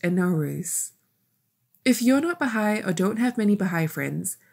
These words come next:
you may not be familiar with what Ayamaha, the Fast, or Nowruz is, so here's a quick one oh one. Nowruz is the Baha'i New Year,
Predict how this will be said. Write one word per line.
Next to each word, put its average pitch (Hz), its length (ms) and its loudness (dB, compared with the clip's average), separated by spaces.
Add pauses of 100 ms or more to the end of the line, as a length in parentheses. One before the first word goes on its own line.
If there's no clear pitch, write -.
(120)
you 226 120 2
may 262 200 2
not 269 180 0
be 214 100 0
familiar 175 460 0
with 156 180 -4
what 175 200 -4
Ayamaha, 180 680 0
the 165 80 -2
Fast, 156 420 -2
or 160 40 0
Nowruz 151 500 0
is, - 340 -4 (280)
so - 180 2
here's 254 300 4
a 294 40 -2
quick 202 300 -2
one 160 140 2
oh 151 80 0
one. 143 340 -6 (720)
Nowruz 247 560 4
is 220 120 0
the 196 100 -2
Baha'i 185 340 -2
New 165 240 2
Year, 143 320 -6